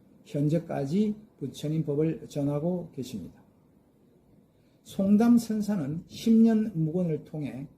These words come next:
깨달음을 얻었다 하여 일명 묵언 선사로도 불립니다.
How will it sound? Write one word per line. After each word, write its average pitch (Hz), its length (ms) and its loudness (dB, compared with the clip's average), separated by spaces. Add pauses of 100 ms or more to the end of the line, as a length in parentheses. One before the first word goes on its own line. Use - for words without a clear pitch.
깨달음을 185 640 0
얻었다 156 340 -6
하여 123 540 -8
일명 170 420 0 (880)
묵언 196 440 6
선사로도 165 960 -6 (320)
불립니다. 104 360 -10